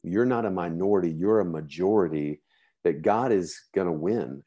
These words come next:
And I read the end of the Bible. I read the end of the book. Guess what the, the verdict is?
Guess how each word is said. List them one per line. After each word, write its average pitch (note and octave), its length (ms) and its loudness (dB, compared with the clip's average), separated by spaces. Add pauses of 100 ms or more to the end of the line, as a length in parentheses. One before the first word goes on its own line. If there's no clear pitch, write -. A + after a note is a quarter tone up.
And E2+ 160 -2
I G2 160 0
read F#2+ 300 0
the F#2+ 40 0
end F#2 80 0
of F#2+ 60 -2
the E2 80 -6
Bible. E2+ 400 -2
I F2+ 60 -2
read G2+ 180 4
the G2+ 60 2
end G2+ 60 2
of F#2+ 80 2
the F2 40 -2
book. G2 200 2
Guess F#2+ 200 -2
what F2+ 100 -2
the, D#2+ 140 0
the D2+ 160 -6
verdict F2+ 340 0
is? A#1+ 300 -6